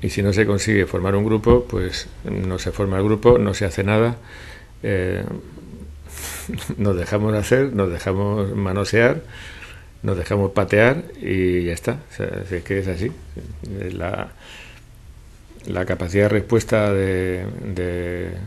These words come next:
de todos es la que es. De todo modo, es que nadie, nadie había en el otro gru-, en el otro grupo, no, en el grupo, creo recordar que no había ni uno solo, que, ni una sola, claro,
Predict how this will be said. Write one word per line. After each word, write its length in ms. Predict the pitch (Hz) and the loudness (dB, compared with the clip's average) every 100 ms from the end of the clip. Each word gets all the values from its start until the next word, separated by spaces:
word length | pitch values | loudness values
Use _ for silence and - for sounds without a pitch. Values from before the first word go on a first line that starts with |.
| - - - - - - - | -14 -20 -20 -20 -20 -20 -4
de 120 | 90 | -4
todos 520 | 82 113 110 131 120 | 2 4 6 2 -2
es 440 | - 98 98 95 - - - 85 | -4 -2 -2 -4 -8 -12 -10 -6
la 220 | 95 92 | -2 -2
que 180 | 92 90 | 0 -2
es. 240 | 80 - - - | -4 -12 -16 -14
De 100 | 92 | -12
todo 220 | 90 104 117 | -4 -2 0
modo, 240 | 127 139 | 0 0
es 80 | 113 | 0
que 140 | 120 | 0
nadie, 500 | 104 107 123 117 123 - | 2 2 2 2 0 -4
nadie 460 | - 120 107 95 | -4 -2 -2 -2
había 300 | 95 101 104 | -2 0 0
en 80 | 95 | 0
el 100 | 98 | 0
otro 280 | 110 110 107 | 0 2 2
gru-, 100 | 110 | 2
en 100 | 98 | 0
el 160 | 92 104 | 0 -2
otro 220 | 101 104 | -2 2
grupo, 220 | 101 98 95 | 0 0 0
no, 120 | 95 | 0
en 60 | |
el 60 | 90 | -2
grupo, 360 | 101 101 113 131 - - - - - - - - - | -2 0 0 0 -14 -20 -20 -20 -20 -20 -20 -20 -14
creo 200 | - 110 | 0 4
recordar 500 | 113 113 104 104 120 | 6 6 6 4 4
que 120 | 120 98 | 2 0
no 340 | 101 104 - - | 2 0 -2 -6
había 320 | 98 101 104 | -4 0 0
ni 140 | 98 104 | 2 2
uno 180 | 113 | 0
solo, 360 | 107 110 107 123 - - - - - - - - | 0 2 2 0 -6 -16 -20 -20 -20 -18 -16 -8
que, 300 | 104 98 95 92 | -2 -2 -2 -2
ni 100 | 90 | -4
una 180 | 92 87 | -4 -4
sola, 300 | 87 113 82 | -2 -4 -4
claro, 260 | 92 87 | -6 -8